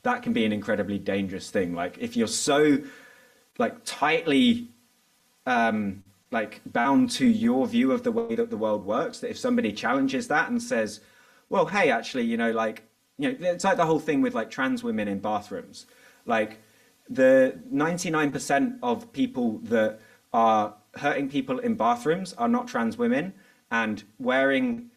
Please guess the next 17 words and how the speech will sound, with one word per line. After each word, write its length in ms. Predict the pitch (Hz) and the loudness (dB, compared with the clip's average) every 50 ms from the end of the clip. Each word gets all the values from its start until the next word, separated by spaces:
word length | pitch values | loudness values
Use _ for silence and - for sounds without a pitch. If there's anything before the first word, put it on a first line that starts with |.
| _ | _
you 120 | - 135 131 | -4 -2 -2
know, 60 | - | 0
and, 160 | 135 135 135 139 | 0 0 0 0
and 140 | 143 139 147 | 0 0 0
introducing 480 | 156 147 151 143 151 143 - 139 127 | -2 -4 -4 -4 -4 -4 -2 -2 -2
laws 260 | 127 135 135 131 117 - | 0 0 0 0 0 -2
that 160 | 135 123 - | -4 -4 -4
protect 380 | - 117 - - - - 147 | -6 -10 -4 -2 -2 -2 -2
trans 240 | - 156 135 123 233 233 | -2 -2 -2 0 0 -2
women 200 | 226 220 226 226 | -2 0 0 -2
is 120 | 233 226 | -2 0
not 240 | 233 254 262 - - | 0 -2 -2 -2 -2
going 260 | 254 - - - - | -2 0 0 -2 -2
to, 380 | - - - - - - - - - - _ _ _ _ _ _ _ _ _ _ _ _ - - | -4 -4 -2 -2 -2 -2 -4 -6 -12 -20 _ _ _ _ _ _ _ _ _ _ _ _ -6 -2
like, 340 | 240 113 - - - - _ _ - | -2 -2 -2 -4 -10 -20 _ _ -8
prevent 640 | - - - - - - 247 226 220 247 269 240 - _ _ _ _ _ _ _ _ _ _ _ _ _ _ - | -4 -4 -2 0 2 2 2 2 0 -2 -2 -4 -10 _ _ _ _ _ _ _ _ _ _ _ _ _ _ -4
a, 400 | 262 254 247 240 240 233 - - | -2 0 0 2 0 0 -2 -4